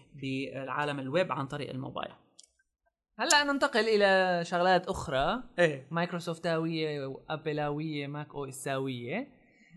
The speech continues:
Speaker 2: بالفترة الأخيرة نحن شفنا إنه واحد من الإكزيكتيفز بمايكروسوفت، إيه، شو كان اسمه بس دقيقة، المهم قال إنه الماك أو إس إن-، إنه، آه،
Speaker 1: إنه ويندوز مع
Speaker 2: ويندوز سفن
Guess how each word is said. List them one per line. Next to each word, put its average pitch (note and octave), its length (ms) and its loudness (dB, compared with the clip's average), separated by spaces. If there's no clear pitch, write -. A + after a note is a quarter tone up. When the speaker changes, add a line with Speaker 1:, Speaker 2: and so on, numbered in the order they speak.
Speaker 2:
بالفترة E3+ 440 -2
الأخيرة C#4+ 340 0
نحن B3 200 -4
شفنا D4 280 -4
إنه G#3+ 320 2
واحد F#3+ 420 0
من F3+ 100 2
الإكزيكتيفز F3+ 640 -2
بمايكروسوفت، F3+ 840 -4
إيه، C#3+ 300 -6
شو - 140 -16
كان D#3+ 180 -10
اسمه D#3 260 -14
بس D3 120 -8
دقيقة، D3+ 520 -6
المهم B3 240 2
قال A3+ 580 4
إنه F#3 280 0
الماك F3+ 360 2
أو B3 160 6
إس A3+ 440 0
إن-، F3+ 340 -4
إنه، E3 260 -2
آه، D#3 600 -2
Speaker 1:
إنه D#3+ 120 6
ويندوز F3+ 340 4
مع C#3 180 0
Speaker 2:
ويندوز A3 320 6
سفن C4+ 480 4